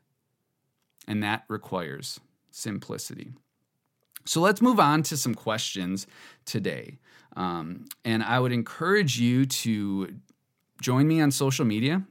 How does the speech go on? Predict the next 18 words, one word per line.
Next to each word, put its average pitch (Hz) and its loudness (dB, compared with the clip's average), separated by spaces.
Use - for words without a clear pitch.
Um, 98 0
I'm, 98 -4
I'll 98 0
be 98 -4
asking 127 4
for 104 -2
questions 123 2
for 104 -6
future 147 -4
topics. 147 4
I 107 -2
also 117 2
would 101 -6
love 104 -2
to 104 -6
hear 101 -2
your 101 0
ideas 107 0